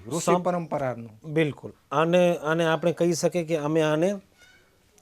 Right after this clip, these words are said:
Speaker 2: ટેસ્ટ કરી શકીએ,
Speaker 1: હમ.
Speaker 2: સૂંઘી શકીએ. આ એકદમ નેચરલ, બીજું કાંઈ
Speaker 1: નેચરલી.
Speaker 2: નહીં. કેમિકલ
Speaker 1: અચ્છા.
Speaker 2: જેવું કાંઈ હોય જ નહીં.
Speaker 1: હમ. અને કેટલી આ ટેન્ક છે, ઉપરથી નાની દેખાય છે,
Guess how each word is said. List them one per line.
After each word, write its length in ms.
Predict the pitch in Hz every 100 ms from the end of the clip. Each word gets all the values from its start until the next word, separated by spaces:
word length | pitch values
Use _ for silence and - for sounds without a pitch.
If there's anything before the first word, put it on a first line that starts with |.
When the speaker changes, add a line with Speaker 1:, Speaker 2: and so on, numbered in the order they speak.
| -
Speaker 2:
ટેસ્ટ 240 | 160 165
કરી 220 | - 180
શકીએ, 440 | 175 180 - 190 196
Speaker 1:
હમ. 480 | 196 _ 123 120 120
Speaker 2:
સૂંઘી 320 | 143 156 175
શકીએ. 500 | 165 160 190 190 185 _ _ _ _
આ 100 | 131
એકદમ 300 | 135 139 143
નેચરલ, 300 | 131 107 - 113 _
બીજું 200 | 135 127
કાંઈ 140 | 131 113
Speaker 1:
નેચરલી. 160 | 104
Speaker 2:
નહીં. 320 | 95 - _ 131
કેમિકલ 200 | 139 143
Speaker 1:
અચ્છા. 120 | 147
Speaker 2:
જેવું 220 | 135 135
કાંઈ 140 | 127
હોય 180 | 113 110
જ 20 |
નહીં. 640 | 95 - _ _ - 123 117
Speaker 1:
હમ. 360 | 98 92 139
અને 140 | 139 156
કેટલી 380 | 196 196 196
આ 100 | 143
ટેન્ક 360 | 135 160 170 160
છે, 240 | - 170 127 - _ 151 143
ઉપરથી 380 | 151 180 165
નાની 260 | 180 196 190
દેખાય 340 | 147 135 131
છે, 180 | 123 180